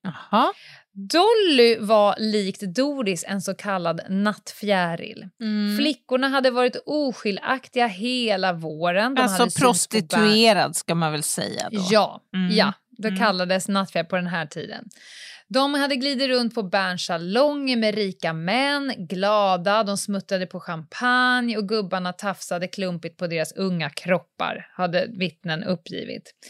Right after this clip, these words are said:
Speaker 1: Mm.
Speaker 2: Och då stod det klart för Knut att Doris verkar ha hittat någon form av likasinnad kumpan på slutet.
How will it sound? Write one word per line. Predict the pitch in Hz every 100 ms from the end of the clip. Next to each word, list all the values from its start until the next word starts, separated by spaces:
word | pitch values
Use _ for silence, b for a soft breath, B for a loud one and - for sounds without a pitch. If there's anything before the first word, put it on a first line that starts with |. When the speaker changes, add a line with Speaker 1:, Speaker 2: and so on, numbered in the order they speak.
| B B B
Speaker 1:
Mm. | 202 -
Speaker 2:
Och | 262
då | 247 370
stod | - 370
det | 392
klart | - 185 175
för | - 214
Knut | - 175 - - - _
att | 247 202
Doris | 196 277 349 370 330
verkar | 277 277 262
ha | 240 220 - -
hittat | 208 240 - 202
någon | 208 208
form | 202
av | 190
likasinnad | 214 247 220 - 196 - 196 190 -
kumpan | - 233 233 381 - 127 202 180 _ _
på | 175
slutet. | - 175 - 202 -